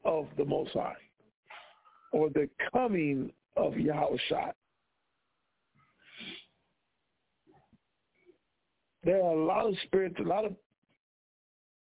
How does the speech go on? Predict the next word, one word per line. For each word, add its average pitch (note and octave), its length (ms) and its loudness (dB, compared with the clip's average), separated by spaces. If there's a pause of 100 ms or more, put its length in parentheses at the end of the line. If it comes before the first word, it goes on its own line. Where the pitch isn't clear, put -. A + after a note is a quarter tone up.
(1700)
influences. G3+ 760 -2